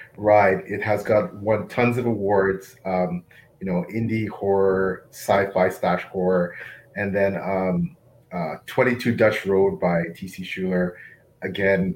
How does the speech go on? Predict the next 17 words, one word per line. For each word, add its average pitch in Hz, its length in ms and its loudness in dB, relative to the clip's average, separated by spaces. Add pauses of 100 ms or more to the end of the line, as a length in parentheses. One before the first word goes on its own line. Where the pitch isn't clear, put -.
horror, 98 600 2
more 92 260 2
contemporary 92 500 -4
horror, 92 160 0
like, 98 200 -2 (200)
like, 98 280 -4 (440)
I, 104 240 4
I, 113 140 0
they're 120 300 -2
all 131 220 6
both 139 240 4
award-winning, 113 960 4
uh, 90 160 -4
and 107 100 -8
they're 117 160 0
great 110 540 0
people. 113 480 2